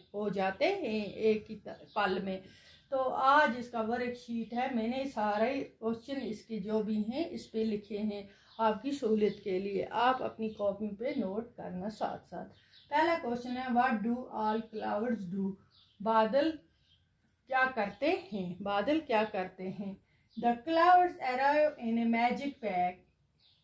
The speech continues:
and moments they come and moments they go।" ये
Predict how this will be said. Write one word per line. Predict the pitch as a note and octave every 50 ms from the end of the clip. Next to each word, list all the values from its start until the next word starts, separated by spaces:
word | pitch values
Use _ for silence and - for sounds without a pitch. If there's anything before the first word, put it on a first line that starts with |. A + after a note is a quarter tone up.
| _ _ A#3
and | A#3+ A#3 A3 G#3+ A3+
moments | B3 D#4+ E4+ D#4+ D#4+ D#4+ D#4 D#4 D4+ - G3 A#3
they | A#3 - -
come | C4+ C#4+ D4+ D#4 D4+ - - A3+ A3
and | A3 A3 A3 A3 A#3
moments | C4+ D4+ D#4+ D4+ D4+ D4+ D4+ D#4 D#4 C#4+ - - - F#3 A3
they | G#3+ F3+ E3+ F#3
go।" | G#3+ A3 G3 F3+ F3+ - _ _ _ _ - A#3
ये | A3+ - D4+ E4+